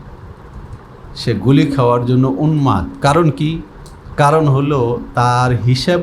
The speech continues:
করার, যোগ বিয়োগ করার কিছু নাই। সে মাঝে মধ্যে যে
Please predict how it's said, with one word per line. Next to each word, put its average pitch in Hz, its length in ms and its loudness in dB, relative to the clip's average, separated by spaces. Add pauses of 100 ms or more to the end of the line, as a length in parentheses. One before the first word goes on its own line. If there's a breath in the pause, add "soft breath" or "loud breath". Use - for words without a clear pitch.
করার, 120 340 0
যোগ 151 220 2
বিয়োগ 151 400 -2
করার 113 280 0
কিছু 117 260 -2
নাই। 82 220 -2 (2250)
সে 143 260 2
মাঝে 143 340 4
মধ্যে 160 340 2
যে 160 460 2